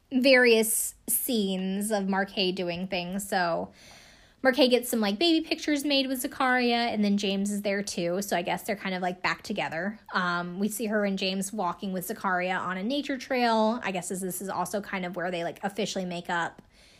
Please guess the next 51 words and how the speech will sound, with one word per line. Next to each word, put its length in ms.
And 140
then 80
he 100
does 260
say, 200
like, 220
"Well, 180
you 140
hit 240
me," 240
and 100
he's 140
like, 100
"Well, 140
I 20
didn't 140
hit 160
you 100
hard." 320
He's 140
like, 160
"Yeah, 60
it 60
was 80
hard. 260
I, 260
I, 640
I 60
felt 340
it." 320
And 160
this 180
is, 220
uh, 120
again, 320
all 180
just 160
sort 180
of 120
brushed 320
aside. 680
Um, 540
we 100
see 200
them 280
at 240
a 160
little 200
New 100
Year's 320
Eve 420